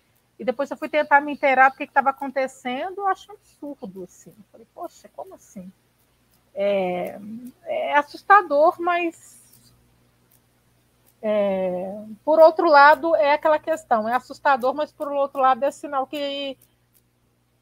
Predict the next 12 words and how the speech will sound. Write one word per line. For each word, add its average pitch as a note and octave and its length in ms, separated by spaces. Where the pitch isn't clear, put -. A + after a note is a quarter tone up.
tá D4+ 120
fazendo D4+ 300
diferença, A#3 640
né? A#3 380
Tá B3+ 160
fazendo B3+ 340
diferença, A#3+ 600
as - 140
pessoas A#3+ 420
tão C4 180
fazendo B3 400
diferença, B3+ 1040